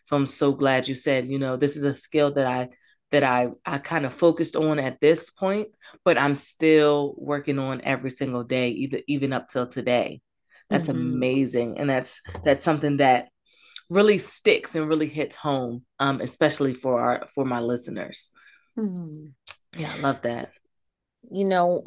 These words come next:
Speaker 2: two, the two first, uh, lessons that I needed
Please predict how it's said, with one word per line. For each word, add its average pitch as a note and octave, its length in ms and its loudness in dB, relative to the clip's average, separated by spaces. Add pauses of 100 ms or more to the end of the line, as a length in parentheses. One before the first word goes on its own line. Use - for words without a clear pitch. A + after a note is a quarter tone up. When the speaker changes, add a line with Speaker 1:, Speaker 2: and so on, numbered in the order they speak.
(160)
Speaker 2:
two, G#3+ 460 0
the F3 320 6
two A3+ 360 -2
first, - 800 -2 (240)
uh, D#3 220 -8
lessons E3 600 0
that D3+ 120 -4
I E3 240 2
needed D3 640 -8